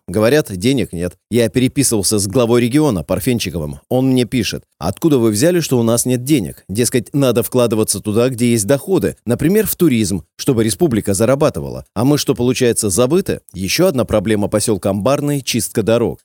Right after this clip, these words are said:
До районного центра десятки километров, а тракторист, который убирает снег, берет почасовую оплату. "Он из райцентра к нам выехал, деньги уже капают", объясняет депутат. Средств на уборку дорог в казне тоже нет. Мы уже ушли в минус.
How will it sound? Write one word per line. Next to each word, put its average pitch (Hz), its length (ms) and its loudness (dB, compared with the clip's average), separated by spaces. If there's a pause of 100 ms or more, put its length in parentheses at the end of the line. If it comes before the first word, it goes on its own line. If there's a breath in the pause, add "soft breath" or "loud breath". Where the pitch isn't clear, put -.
До 117 120 0
районного 110 420 2
центра 156 360 0
десятки 120 420 -2
километров, 143 600 -2
а 90 80 -2
тракторист, 117 520 0
который 101 320 0
убирает 98 340 0
снег, 135 300 -2 (100)
берет 151 300 2
почасовую 95 560 0
оплату. 87 560 -4
"Он 131 160 2
из 113 100 0
райцентра 127 560 0
к - 40 -6
нам 107 180 0
выехал, 123 460 0
деньги 117 320 0
уже 87 240 -2
капают", 87 500 -2
объясняет 90 500 -4
депутат. 85 440 -4 (140)
Средств - 460 0
на 107 160 0
уборку 110 440 0
дорог 117 320 2
в - 100 -10
казне 107 380 0
тоже 95 360 0
нет. 87 280 -6 (200)
Мы 123 200 0
уже 143 240 2
ушли 110 320 0
в 85 80 -4
минус. 113 440 -2